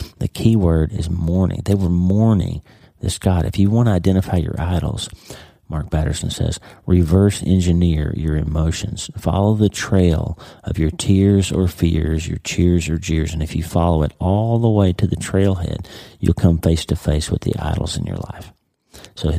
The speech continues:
this, this god Tammuz was an idol for them. But what makes you really mad or really sad or really glad? What ruins your day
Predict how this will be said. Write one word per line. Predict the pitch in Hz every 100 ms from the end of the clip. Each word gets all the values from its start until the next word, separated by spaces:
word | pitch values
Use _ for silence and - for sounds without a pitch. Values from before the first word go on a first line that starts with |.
| -
this, | 85 -
this | 78
god | - 82 82 -
Tammuz | 80 82 87 92 87
was | 82
an | 71
idol | 73 85
for | 85 78
them. | 78 82 85 90 - -
But | 76
what | 78 95
makes | 87 90 -
you | 95 95 80
really | 82 85 95 95 92
mad | 85 78 78 -
or | 85
really | 82 87 98 98 92
sad | - 80 78 76
or | 82
really | 80 82 82 80
glad? | 82 82 85
What | 80
ruins | 92 95 104 98
your | 90
day | 85 80 71